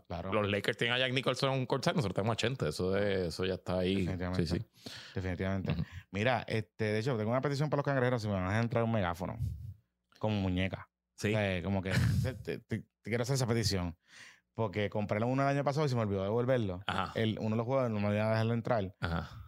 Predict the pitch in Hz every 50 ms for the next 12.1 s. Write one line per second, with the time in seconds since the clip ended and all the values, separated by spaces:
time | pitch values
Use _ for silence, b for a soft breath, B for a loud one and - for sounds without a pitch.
0 | - - - 92 104 92 104 98 95 90 98 95 123 165 226 403 403 320 - _
1 | - - 104 113 123 113 127 120 113 107 104 107 101 101 101 107 113 156 269 247
2 | _ _ _ _ _ _ _ - - 117 117 135 175 196 208 196 160 139 131 131
3 | 127 151 165 170 175 175 175 175 170 170 165 170 170 139 147 151 175 160 113 -
4 | - - 101 95 92 90 90 90 90 90 95 95 98 - 107 104 104 98 - -
5 | - - 156 156 156 - - 151 147 143 143 143 139 127 117 123 123 127 131 135
6 | 143 151 147 147 147 151 151 - - - - - 123 120 117 165 160 131 120 110
7 | 101 110 113 113 123 127 139 143 101 101 104 104 101 95 113 107 113 120 117 -
8 | 127 120 117 113 110 113 117 110 123 117 - 123 117 - 147 131 123 107 95 90
9 | 101 98 - 127 - - 113 120 135 147 139 131 131 143 143 143 143 143 139 139
10 | 131 143 143 143 143 143 123 135 131 131 147 160 170 - 190 151 135 131 123 165
11 | 160 147 - - 139 139 131 107 107 101 104 110 127 127 - 123 131 120 113 110
12 | 117